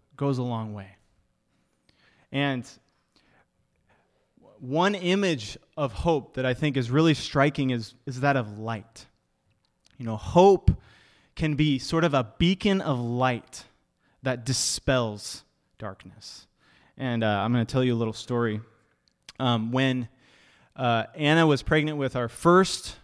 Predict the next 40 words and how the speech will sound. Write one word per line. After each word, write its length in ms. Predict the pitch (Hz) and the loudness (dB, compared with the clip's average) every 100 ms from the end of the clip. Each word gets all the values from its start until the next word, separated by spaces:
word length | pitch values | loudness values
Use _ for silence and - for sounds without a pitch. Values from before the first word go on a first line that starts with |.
| - | -10
daughter, 300 | 135 131 131 | -4 -4 -4
Ella, 500 | 139 139 127 123 151 - _ _ | 0 2 2 0 -4 -10 _ _
this 60 | - | -8
is 40 | |
our 120 | 139 113 | -6 -4
first 320 | 147 147 - | -2 -4 -2
child, 340 | 143 120 127 135 _ _ _ _ _ - _ | 0 2 0 -4 _ _ _ _ _ -20 _
um, 400 | 131 123 117 107 104 - - - | -2 0 0 -4 -10 -20 -20 -10
and 160 | 123 135 | -4 0
we 80 | |
were 80 | 139 | 2
right, 240 | 135 147 151 - - _ _ _ _ _ - _ _ _ _ _ - | 6 4 4 -4 -20 _ _ _ _ _ -20 _ _ _ _ _ -6
you 80 | 131 | -4
know, 80 | 113 | -2
ready 400 | 117 165 175 165 | 4 6 6 4
for 220 | - 151 | 2 2
her 100 | 160 | 2
to 60 | |
come 280 | 143 170 165 | 0 0 0
at 80 | 147 | 0
any 180 | 156 170 | 0 2
moment. 540 | 170 170 175 190 - _ _ - | 4 6 4 -2 -12 _ _ -14
Um, 300 | - 135 120 | -4 -4 -4
she 160 | 113 - | -8 -10
came 240 | - 147 | -4 -4
five 260 | 135 160 165 | 0 0 2
days 240 | 165 156 | 2 2
early, 540 | 143 160 151 151 165 185 _ _ _ _ _ _ - - | -2 -4 0 2 0 -4 _ _ _ _ _ _ -20 -8
and 440 | 135 131 127 120 - - - - - - _ - | -2 0 0 -2 -8 -20 -20 -20 -20 -20 _ -2
she 160 | 180 | 4
actually, 540 | 180 214 220 196 180 160 | 6 4 2 2 2 -2
the, 320 | 151 156 147 | -2 0 2
the 100 | 147 | 2
labor 480 | 147 180 214 202 196 | 4 4 4 2 -2
for 180 | - | -2
the, 420 | 160 147 131 127 - | 0 2 2 -2 -10
for 220 | - 156 | -12 -8
the 160 | 135 123 | -6 -6
birth 420 | 110 175 180 156 | 0 4 4 2
started 600 | - - 170 208 175 147 | -6 2 4 4 2 -2